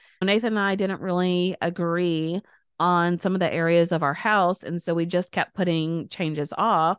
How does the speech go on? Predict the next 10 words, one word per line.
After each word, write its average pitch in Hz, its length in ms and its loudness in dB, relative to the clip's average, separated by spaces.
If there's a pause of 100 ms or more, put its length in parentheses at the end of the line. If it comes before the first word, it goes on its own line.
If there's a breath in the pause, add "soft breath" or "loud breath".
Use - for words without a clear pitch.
(120)
because 156 680 0
we 156 640 -4 (100)
couldn't 190 260 0
really 160 420 -2
come 165 220 -6
up 160 200 -2
with 160 220 0 (180)
something 165 400 -2
that - 160 -4
felt 156 460 0